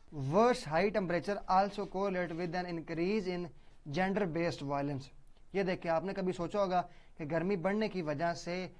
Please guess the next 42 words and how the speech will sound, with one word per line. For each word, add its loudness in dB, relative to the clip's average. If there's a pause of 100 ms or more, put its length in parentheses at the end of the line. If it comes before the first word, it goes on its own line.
(260)
जेंडर 2
बेस्ड 0
वायलेंस, 0
मतलब -4
फीम-, -2
अपने -2
जो 0
हस्बैंड्स -2
हैं 0 (380)
या 2
फिर 0
मेल्स 4
हैं, 0 (300)
वो 2 (240)
फीमेल्स 2
के -2
ऊपर -2 (360)
तशद्दुद 2
भी 4
करते -2
हैं -4
due, 2
due 4
to 4
गर्मी 2
की 0
बढ़ने 0
की -2
वजह -2
से। -4
क्योंकि -12
गर्मी 2
अगर 0
बढ़ती -2
है, 2
वेदर -2
पैटर्न -2
बढ़-, -2
आपके -2
चेंज -4
होते -4
हैं। -2